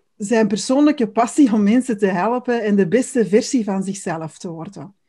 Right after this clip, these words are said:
En daarom coacht en traint hij mensen om hun ware potentieel te ontwikkelen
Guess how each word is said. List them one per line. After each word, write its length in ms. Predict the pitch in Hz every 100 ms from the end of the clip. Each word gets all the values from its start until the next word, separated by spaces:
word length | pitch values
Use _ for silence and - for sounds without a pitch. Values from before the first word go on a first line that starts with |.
| _ _
En 160 | - 208
daarom 380 | 233 320 392 330
coacht 380 | 294 349 381 277
en 100 | 226
traint 320 | 226 214 202
hij 160 | 185
mensen 540 | 170 196 269 - 294 294 _ _ _
om 180 | 196 202
hun 200 | 196 175
ware 380 | 190 247 302
potentieel 640 | 294 254 240 220 - 214 202
te 120 | 202
ontwikkelen 640 | 185 190 - 180 - 170